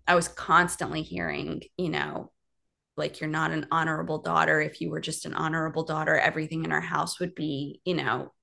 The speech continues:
uh, would be great." And, like, scriptures were getting used against me. And I'm a very, like,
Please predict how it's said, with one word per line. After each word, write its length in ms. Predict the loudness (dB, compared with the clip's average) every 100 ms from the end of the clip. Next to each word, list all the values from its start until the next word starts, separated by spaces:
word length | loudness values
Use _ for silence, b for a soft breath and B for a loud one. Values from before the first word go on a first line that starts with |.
| _ _
uh, 280 | -6 -4 -4 -6
would 120 | -4
be 100 | -4
great." 500 | -4 6 6 8 6
And, 180 | 4 -2
like, 180 | -4 -4
scriptures 540 | -4 -2 -2 -2 0
were 80 | 4
getting 280 | 4 4 2
used 280 | 0 0 0
against 380 | 2 2 0
me. 300 | -4 -2 -2 -6 B B B
And 100 | 8 10
I'm 160 | 10
a 60 | 8
very, 400 | 6 8 8 6
like, 480 | 4 4 2 -8